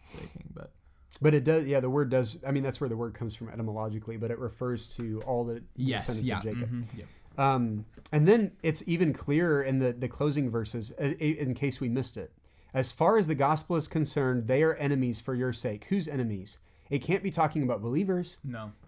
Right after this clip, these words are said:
Speaker 2: It has to be talking about ethnic Jews. "But as far as election is concerned,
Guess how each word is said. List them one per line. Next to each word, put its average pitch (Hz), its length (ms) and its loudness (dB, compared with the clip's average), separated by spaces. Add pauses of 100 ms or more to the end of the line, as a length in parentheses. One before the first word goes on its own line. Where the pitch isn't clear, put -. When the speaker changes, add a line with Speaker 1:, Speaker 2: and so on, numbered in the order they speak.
(240)
Speaker 2:
It 143 100 2
has 147 240 2
to 156 60 -2
be 139 100 0
talking 135 320 0
about 120 220 2
ethnic 120 320 -4
Jews. 123 320 -4
"But 139 160 2
as 117 160 -2
far 151 320 4
as 180 100 2
election 170 460 0
is 185 120 2
concerned, 131 640 0